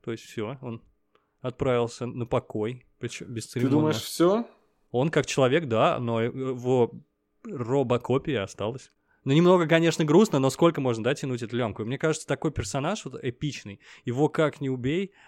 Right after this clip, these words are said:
Speaker 1: э, все равно будет ощущение какой-то, м, недосказанности, как-то недостаточно эпично он пок-,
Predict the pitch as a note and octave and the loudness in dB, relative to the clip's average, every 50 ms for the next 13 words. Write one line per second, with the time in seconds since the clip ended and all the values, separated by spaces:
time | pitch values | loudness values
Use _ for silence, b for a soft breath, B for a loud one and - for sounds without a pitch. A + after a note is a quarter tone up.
0 | B B - A#2 A2+ - B2 B2 - - C3 B2+ C#3 D3 D#3 D#3+ D3+ - - - | B B -8 -8 -6 -6 -8 -8 -4 -2 -2 0 0 0 -2 -2 -2 -4 -8 -12
1 | - - C3+ C3 C#3+ C#3+ B2 - C3+ A#2+ - - B2 - - C#3+ C3+ B2 A2+ B2 | -12 -6 -2 -2 -2 -2 -2 -4 -4 -4 -4 -6 -6 -6 -4 -4 -4 -2 -2 -4
2 | A2 - - A#2+ G#2+ - - G#2+ G#2 F#2 - F2 G2+ G#2 F2 E2+ A#2 A#2+ A2+ B2 | -4 -2 -2 -4 -4 -4 -4 -8 -8 -8 -10 -14 -14 -14 -14 -12 -10 -8 -6 -4
3 | B2 A#2 - - B2+ A#2 A2 G#2+ A2 G2+ - - - - - A2+ - - - A2 | -4 -6 -4 -4 -4 -2 -2 -4 -8 -12 -12 -14 -12 -10 -8 -8 -8 -8 -8 -8
4 | A2 A2+ A2+ A#2+ B2 B2+ B2 - - A#2 A#2 C#3+ B2+ - D3 D#3 D#3 D3 - - | -8 -8 -6 -4 -4 -4 -4 -4 -4 -4 -4 -4 -4 -4 -4 -4 -6 -6 -6 -8
5 | E3 C#3 - - D3 C#3 C3+ C3 - C3+ A#2+ - - | -8 -8 -8 -8 -8 -8 -8 -6 -6 -8 -8 -8 -10